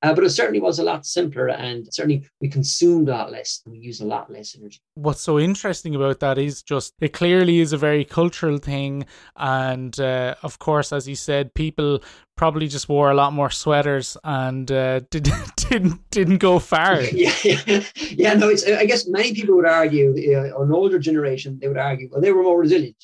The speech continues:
Speaker 1: you know, they were more robust and resilient and maybe a bit hardy, but who knows? But they also had less stuff. You know, life was a bit, was a, was a bit harder. They didn't have as many of
Speaker 2: Mm.
Speaker 1: the appliances that we had. So there would have been very few dishwashers, uh, washing machines, tumble dryers, electric showers. Uh, these are the
Speaker 2: Yeah.
Speaker 1: things that comes, these are the trappings and I suppose the benefits of a,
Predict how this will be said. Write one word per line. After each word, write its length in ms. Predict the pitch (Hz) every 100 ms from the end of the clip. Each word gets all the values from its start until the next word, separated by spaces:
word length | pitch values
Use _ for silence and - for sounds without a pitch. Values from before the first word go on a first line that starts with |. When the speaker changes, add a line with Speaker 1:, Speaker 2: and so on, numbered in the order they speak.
| _
Speaker 1:
you 100 | 143
know, 120 | 139
they 120 | 143
were 100 | 147
more 220 | 143 139 139
robust 400 | 131 156 156 143
and 100 | 139
resilient 480 | 127 135 131 120
and 200 | 127 123 - _
maybe 220 | 175 165
a 20 | 143
bit 120 | 131
hardy, 360 | 131 135 131
but 140 | 123 139 _ _ 180
who 60 |
knows? 340 | 196 202 156 143
But 180 | 170 - _ _ -
they 100 | 220
also 260 | 247 208
had 60 | 175
less 160 | 190
stuff. 300 | - - - -
You 60 | 139
know, 100 | 131
life 300 | 160 165 156
was 140 | 139
a 60 | 139
bit, 140 | 143
was 160 | 135 127
a, 200 | 120 117
was 160 | 127 123
a 40 |
bit 100 | 120
harder. 440 | 120 139 160 196 -
They 80 | 151
didn't 160 | 143
have 140 | 123 117
as 140 | 120
many 260 | 127 120 120
of 60 |
Speaker 2:
Mm. 80 | 113
Speaker 1:
the 60 | 110
appliances 600 | _ 123 143 139 147 139
that 140 | 143
we 120 | 139 135
had. 300 | 135 139 135
So 280 | 139 - _ _ _ _ _
there 100 | 110
would 80 | 117
have 60 |
been 160 | 113 110
very 220 | 120 117
few 200 | 117 123
dishwashers, 800 | 123 196 - 107 - 101 - -
uh, 160 | 110 107
washing 380 | 127 151 139 120
machines, 460 | 107 101 101 98
tumble 260 | - 160 113
dryers, 460 | - - - - -
electric 320 | 117 - 123
showers. 520 | - - 107 104 -
Uh, 240 | 113 110 110
these 260 | 143 160 143
are 40 |
the 80 | 143
Speaker 2:
Yeah. 80 | 127
Speaker 1:
things 300 | 135 123 120
that 180 | 123 _
comes, 380 | 156 151 139 143
these 220 | 156 143
are 40 |
the 120 | 139
trappings 520 | 139 165 165 160 143 135
and 80 |
I 40 | 131
suppose 280 | 139 135 -
the 60 |
benefits 400 | 131 139 139 127
of 80 | 127
a, 140 | 127